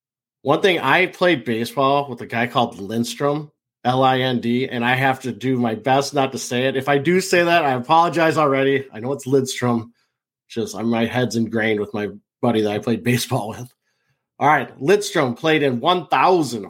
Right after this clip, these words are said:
five hundred sixty-four regular season games over a twenty season N H L career. It was crazy 'cause I used kinda the same format, and when I had Bobby Orr, it was, like, <laughs> six hundred or some games, whatever he played. I can't remember, but just typing in Lidstrom's, I was like, "Wow, that just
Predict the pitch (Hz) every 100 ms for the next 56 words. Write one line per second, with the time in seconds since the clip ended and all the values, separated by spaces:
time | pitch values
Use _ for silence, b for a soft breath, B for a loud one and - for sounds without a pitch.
0 | _ - 151 170 170 165 139 - 156 156
1 | - 147 127 139 139 135 139 127 120 120
2 | 127 123 127 120 123 143 - _ 139 165
3 | 185 - 202 202 196 - 170 165 143 113
4 | - - 135 135 127 127 110 - 117 92
5 | - _ _ _ _ _ 139 135 156 151
6 | 131 123 120 117 123 117 139 123 120 135
7 | 123 123 120 131 107 117 120 135 120 127
8 | 101 117 117 113 107 113 131 131 _ _
9 | _ _ _ _ - 233 240 208 156 180
10 | - - - - - - - - - 156
11 | 156 160 156 175 160 139 147 156 147 143
12 | 143 147 156 - 139 147 175 B B -
13 | 170 190 190 147 147 139 135 135 123 147
14 | - 147 151 151 139 135 127 113 113 127
15 | 123 156 120 107 104 107 113 98 107 135
16 | 123 131 110 -